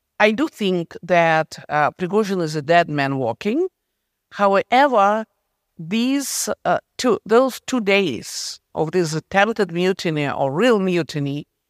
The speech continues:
showed that, uh, first of all, total failure of the Russian intelligence. American intelligence knew about the, that Prigozhin was, uh, uh, prepare, uh,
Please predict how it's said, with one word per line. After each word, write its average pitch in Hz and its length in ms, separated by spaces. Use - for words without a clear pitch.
showed 180 680
that, 170 600
uh, 160 400
first - 360
of 180 60
all, 151 180
total 247 380
failure 175 640
of 170 140
the 165 80
Russian 156 320
intelligence. - 880
American 277 500
intelligence 185 1000
knew 233 640
about 190 540
the, 175 220
that 160 340
Prigozhin 190 640
was, 190 640
uh, 160 560
uh, - 380
prepare, 185 440
uh, 165 120